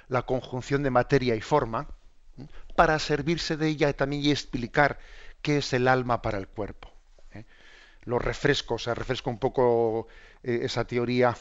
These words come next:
mm, de, de Aristóteles, que utilizó también Santo Tomás de Aquino, a la hora de explicar, eh, en la fi-, en su filosofía la existencia,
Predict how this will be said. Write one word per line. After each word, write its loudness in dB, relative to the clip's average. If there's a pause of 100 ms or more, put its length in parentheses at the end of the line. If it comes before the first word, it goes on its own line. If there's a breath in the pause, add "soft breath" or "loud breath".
(180)
mm, -6
de, -2 (520)
de -2
Aristóteles, -2 (640 soft breath)
que 2
utilizó 0
también 0
Santo -4
Tomás -2
de -2
Aquino, -2 (1700)
a -2
la 0
hora 2
de 0
explicar, 0 (460 loud breath)
eh, -4
en -6
la -4
fi-, -10
en -6
su -6
filosofía 0
la 4
existencia, 0